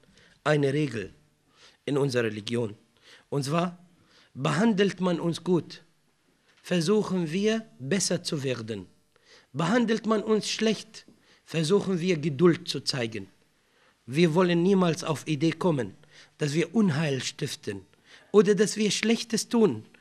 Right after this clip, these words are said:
oder dass wir den anderen Schaden zu, zu, zufügen, ob sie Tiere sind, Menschen sind, ob sie Muslime sind oder Nicht-Muslime sind. Wir wollen hier, wir wollen hier leben wie alle anderen.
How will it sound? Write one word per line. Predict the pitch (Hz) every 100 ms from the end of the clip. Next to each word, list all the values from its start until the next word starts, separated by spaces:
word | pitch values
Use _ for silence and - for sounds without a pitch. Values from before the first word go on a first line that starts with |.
| - -
oder | - 226 214
dass | 196 214 208
wir | 220 220 196 -
den | 160 180
anderen | 226 220 208 202 202
Schaden | - 208 226 196 180
zu, | -
zu, | 202 - 180 -
zufügen, | - 180 170 170 139 123 104 - _
ob | - 160
sie | 196
Tiere | 202 233 214 202
sind, | 190 175 - - - _
Menschen | 190 220 202 - 196
sind, | 147 160 123 - - - -
ob | 208 160
sie | 165 208 185 - -
Muslime | 185 185 - 226 233 220
sind | 196 220 - - _
oder | 180 175 165
Nicht-Muslime | 175 - 139 123 - 117 107
sind. | 98 98 - _ _ _ _ _ _ _
Wir | 233 208
wollen | 240 220
hier, | 202 214 139 - _ _ _ _ - -
wir | 185
wollen | 233 214
hier | 220 214
leben | 214 233 233 214 - _ _ _ _ _ _ _
wie | 202 226
alle | 226 185
anderen. | 202 180 151 117